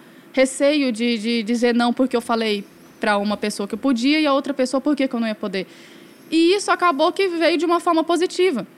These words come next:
Porque muitas pessoas me chamaram pra dar entrevistas, pra sair no jornal, pra dar palestra sobre a técnica. E foi uma técnica que eu fiz, porque eu não tive nenhuma base, eu praticamente usei a tatuagem colorida realista pra fazer essas reconstruções.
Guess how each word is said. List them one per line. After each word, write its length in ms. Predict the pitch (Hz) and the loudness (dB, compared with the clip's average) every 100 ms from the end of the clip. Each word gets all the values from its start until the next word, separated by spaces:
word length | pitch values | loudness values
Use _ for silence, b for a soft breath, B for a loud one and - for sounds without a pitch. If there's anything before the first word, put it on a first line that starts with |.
| - - - - - - - | -20 -20 -20 -20 -20 -20 -6
Porque 480 | 240 240 240 254 240 | 0 2 2 4 4
muitas 280 | 247 294 330 | 4 2 0
pessoas 360 | 311 302 277 262 | -2 0 2 2
me 100 | 262 | 0
chamaram 540 | 269 254 262 262 233 | 2 2 2 2 -2
pra 560 | 226 214 208 202 185 - B B B | 0 0 0 -2 -6 -10 B B B
dar 120 | 254 | 2
entrevistas, 720 | 302 320 277 285 294 - 208 - | 4 2 2 4 2 0 -8 -4
pra 140 | 233 | -4
sair 160 | 269 247 | 0 0
no 80 | 254 | 2
jornal, 640 | 262 262 247 262 220 190 | 2 4 4 4 2 -2
pra 300 | 226 226 233 | -2 0 0
dar 100 | 233 | -2
palestra 600 | 233 254 254 254 240 220 | 0 2 4 2 0 -6
sobre 300 | - 226 214 | -4 -4 -2
a 80 | 220 | -2
técnica. 540 | 233 233 226 214 208 B B B 359 | 0 -2 -2 -6 -8 B B B -2
E 80 | |
foi 120 | 370 349 | 2 2
uma 140 | 320 | 2
técnica 360 | 320 311 294 - | 2 0 0 0
que 100 | 311 | 2
eu 220 | 302 381 | 4 2
fiz, 400 | - 294 294 285 | 2 2 4 2
porque 220 | 226 233 | -2 0
eu 40 | 240 | 0
não 100 | 262 | 0
tive 240 | 269 262 | 0 0
nenhuma 300 | 254 262 294 | 2 2 2
base, 360 | 233 220 233 214 | 2 2 2 0
eu 60 | 208 | -2
praticamente 640 | 233 247 311 277 262 277 | -4 -2 0 2 2 0
usei 340 | 233 226 202 B B B | 0 0 -2 B B B
a 80 | - | -4
tatuagem 540 | 226 240 254 294 359 339 | -2 0 2 2 0 -2
colorida 400 | 349 330 294 302 | -2 0 0 0
realista 480 | 311 311 311 339 | 2 2 0 -2
pra 120 | 330 330 | -4 -2
fazer 220 | 330 320 | 0 -2
essas 240 | 320 320 | -2 -4
reconstruções. 800 | 320 302 294 339 - 214 185 | -2 0 0 -2 -2 -4 -4